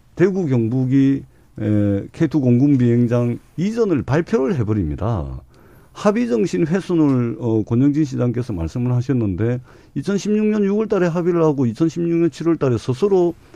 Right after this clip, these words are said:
합의를 깬 겁니다. 그리고 더 중요하게 요거는 이제 논란하지 맙시다. 다 좋습니다.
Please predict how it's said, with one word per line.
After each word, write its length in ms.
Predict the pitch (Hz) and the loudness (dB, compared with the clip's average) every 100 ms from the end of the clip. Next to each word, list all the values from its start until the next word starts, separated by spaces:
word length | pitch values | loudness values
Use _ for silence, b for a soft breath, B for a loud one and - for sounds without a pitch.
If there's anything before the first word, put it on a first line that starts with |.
| b | b
합의를 320 | - 190 196 | -8 -4 -4
깬 280 | - 247 247 | -2 -4 -2
겁니다. 500 | 190 71 101 90 - - b b | -4 -6 -6 -8 -10 -18 b b
그리고 240 | - 98 190 | -4 0 2
더 200 | 135 196 | 4 2
중요하게 540 | 202 151 156 139 87 | 4 4 4 2 0
요거는 340 | 113 196 240 196 | 2 4 4 2
이제 120 | 127 | 2
논란하지 560 | 98 95 151 160 127 185 | 0 2 2 0 -4 -4
맙시다. 380 | 110 - 110 85 b b _ | -6 -8 -10 -10 b b _
다 160 | 113 147 | -4 -2
좋습니다. 520 | 123 101 131 69 | 0 0 0 -2